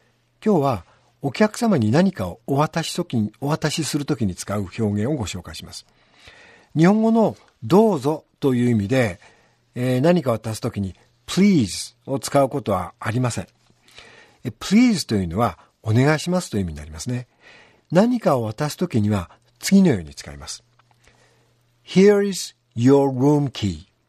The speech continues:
え、お部屋の鍵でございます。ですね。例えば、Here is your changeだとお釣りでございます。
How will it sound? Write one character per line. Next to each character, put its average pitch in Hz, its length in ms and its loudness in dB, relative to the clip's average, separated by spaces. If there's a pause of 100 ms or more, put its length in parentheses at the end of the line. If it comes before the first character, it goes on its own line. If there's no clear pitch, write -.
(580)
え、 - 120 -12
お 127 140 0
部 107 60 2
屋 156 280 4
の 143 260 0
鍵 147 300 0
で 196 80 4
ご 113 160 -2
ざ 82 140 -14
い 82 40 -12
ま 76 140 -16
す。 - 240 -16
で - 80 -20
す - 60 -14
ね。 147 200 -6 (1160)
例 170 220 2
え - 20 4
ば、 139 180 0 (260)
Here 220 300 4
is 190 500 -6
your 156 280 4
change 104 680 -4 (180)
だ 120 120 -10
と 165 260 0 (180)
お 120 120 -4
釣 123 200 -2
り 117 60 2
で 110 120 -2
ご 92 100 -8
ざ 87 100 -8
い 82 60 -10
ま 78 120 -16
す。 - 140 -16